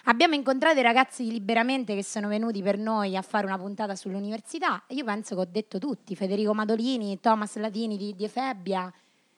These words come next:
Francesca Tessari, collega, ha scritto un libro che oltre a essere una studentessa di medicina, diciamo, è anche scrittrice. Quindi sono tutti i nostri ospiti.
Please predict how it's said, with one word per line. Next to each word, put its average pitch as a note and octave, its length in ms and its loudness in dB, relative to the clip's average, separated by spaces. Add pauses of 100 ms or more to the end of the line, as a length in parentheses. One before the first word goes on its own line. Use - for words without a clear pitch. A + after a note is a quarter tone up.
(260)
Francesca C#4+ 800 2
Tessari, A#3+ 640 6
collega, A#3 400 6
ha A3+ 40 2
scritto - 380 0
un A#3 80 6
libro A3 400 2
che G#3+ 140 6
oltre A#3+ 300 6
a - 20 0
essere A3 240 -4
una G#3 80 -2
studentessa G#3+ 500 -2
di G#3 60 -2
medicina, G3 640 -2
diciamo, G3 440 -2
è - 100 -4
anche G3+ 280 -2
scrittrice. A3 720 -8 (480)
Quindi A3+ 260 -2
sono B3 200 0
tutti C4 240 -2
i B3 40 -2
nostri G#3+ 340 -2
ospiti. A#3 500 0